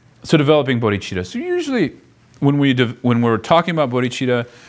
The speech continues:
they frame it in, in categories of getting us inspired to practice it, right? So I thought I'd cover a little bit of it, of, uh, the immediate benefits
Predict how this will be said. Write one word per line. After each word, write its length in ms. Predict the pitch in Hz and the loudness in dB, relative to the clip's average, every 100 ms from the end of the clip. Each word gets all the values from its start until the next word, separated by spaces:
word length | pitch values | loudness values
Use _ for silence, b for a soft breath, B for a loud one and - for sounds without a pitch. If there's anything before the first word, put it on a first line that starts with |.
| B B B - | B B B 2
they 140 | 143 | 2
frame 360 | 135 175 190 185 | 4 2 2 0
it 100 | 131 | -2
in, 400 | 123 110 107 - | 0 0 0 -4
in 180 | 117 110 | -2 -2
categories 480 | - 131 123 113 110 | 2 2 2 0 0
of 100 | 117 | -2
getting 200 | 175 170 | -2 -2
us 180 | 160 - | -6 -4
inspired 580 | 147 - 147 135 95 - | -6 2 2 2 -2 -6
to 60 | |
practice 440 | 95 87 85 - - | -4 -4 -4 -8 -8
it, 100 | 85 | -2
right? 240 | 95 127 | 0 0
So 140 | - 139 | 0 0
I 60 | |
thought 200 | 139 156 | 2 0
I'd 220 | 127 139 - | 0 -6 -2
cover 280 | 131 120 | 0 2
a 40 | 117 | 0
little 220 | 113 120 | 0 0
bit 160 | 113 98 | 0 0
of 140 | 92 | -2
it, 160 | 90 - | -4 -4
of, 240 | 107 95 | -2 0
uh, 260 | 98 90 90 - B B B - _ _ _ _ - | -2 -2 -4 -10 B B B -20 _ _ _ _ -6
the 140 | 127 | -2
immediate 440 | 135 139 147 175 127 | 0 2 2 0 0
benefits 640 | 135 147 190 196 - - | 0 -2 -8 -12 -16 -20